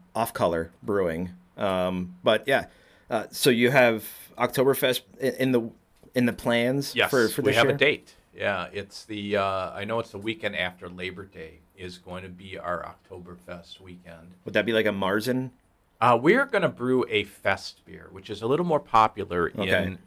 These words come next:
Speaker 2: Germany. So a Fest beer is kind of a, a bigger Helles. Um,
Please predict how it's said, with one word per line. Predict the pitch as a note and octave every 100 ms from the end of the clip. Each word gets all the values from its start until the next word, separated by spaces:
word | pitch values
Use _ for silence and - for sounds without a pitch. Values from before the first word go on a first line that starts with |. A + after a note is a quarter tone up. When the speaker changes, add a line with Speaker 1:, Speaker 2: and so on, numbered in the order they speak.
| F#2+
Speaker 2:
Germany. | - F#2 F#2 F2 C#2+ - _ _ _ _
So | - B2+
a |
Fest | - - A#2+ -
beer | D3+ C3+
is | A#2
kind | - A2+
of | G2+
a, | F2+ -
a | F#2 F2
bigger | D#2+ - G#2 G2+ E2
Helles. | - D#2+ E2 - - - - _ _ _ _ _ _ _ _ _ _ -
Um, | G2+ G2+ F#2 F2